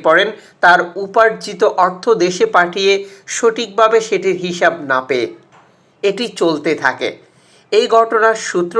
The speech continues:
থেকে বৃহস্পতিবার ছাব্বিশে সেপ্টেম্বর পরিবারের সদস্যদের সাথে তার ঝগড়া বাধে। এই ঝগড়ার ফলে এক বোনের বাড়িতে তাকে হাত পা বেঁধে নিয়ে যান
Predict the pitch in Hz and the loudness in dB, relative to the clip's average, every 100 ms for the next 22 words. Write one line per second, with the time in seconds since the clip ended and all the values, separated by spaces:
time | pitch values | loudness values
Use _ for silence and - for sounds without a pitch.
0 | 220 170 170 196 208 - - - 180 214 | 2 0 -2 -2 -2 -10 -20 -8 -4 -2
1 | 233 - 226 220 214 214 208 - 160 165 | -4 -4 -4 -2 0 0 0 -2 0 -2
2 | - 220 - 175 170 160 131 123 - - | -6 -6 -4 -4 -2 -2 0 0 0 -8
3 | _ _ _ - 185 185 175 175 170 147 | _ _ _ -2 0 4 4 2 0 -2
4 | 139 180 180 214 220 220 226 226 214 190 | 0 -2 0 0 0 0 0 2 2 2
5 | 180 - - 156 143 147 139 131 123 120 | 0 -8 -20 -18 -12 -6 -4 0 2 2
6 | 123 110 - _ _ _ _ _ 196 208 | 2 -2 -8 _ _ _ _ _ 0 0
7 | 165 151 156 196 214 208 - 156 151 190 | 2 0 2 2 2 0 0 2 2 0
8 | 208 - - 175 190 170 202 220 226 208 | -2 -12 -4 0 0 2 2 4 2 4
9 | 185 175 175 170 170 170 196 180 165 170 | 4 4 0 0 0 0 -2 0 0 0
10 | - 196 185 190 196 208 - 170 170 170 | 0 2 2 2 2 0 -4 0 4 4
11 | 170 156 | 4 2